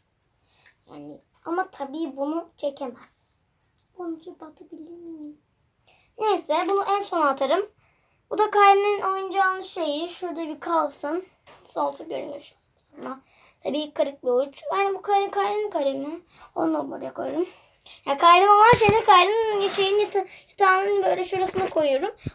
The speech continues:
Ondan sonra şu alacağım. Bunu atacağım. Karşıkanın kitabı. Onu da böyle koyalım. Ee, silgim. Kalemim.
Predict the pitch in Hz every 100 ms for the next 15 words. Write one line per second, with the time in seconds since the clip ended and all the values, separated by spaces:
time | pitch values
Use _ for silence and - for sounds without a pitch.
0 | - 403 392 392 370 381 381 - - -
1 | 359 339 311 262 - _ _ - - -
2 | - - - - - - - - - -
3 | 285 - - _ - _ - _ - 311
4 | 294 262 254 254 269 294 330 - _ _
5 | _ _ _ _ _ _ _ _ - 370
6 | 370 330 311 320 349 311 320 247 269 269
7 | 294 262 214 - - - - 247 294 -
8 | _ _ _ _ _ _ - _ _ -
9 | _ _ _ _ _ _ - 233 - 262
10 | - 330 311 285 302 330 - - - _
11 | _ _ _ _ - 240 240 269 285 320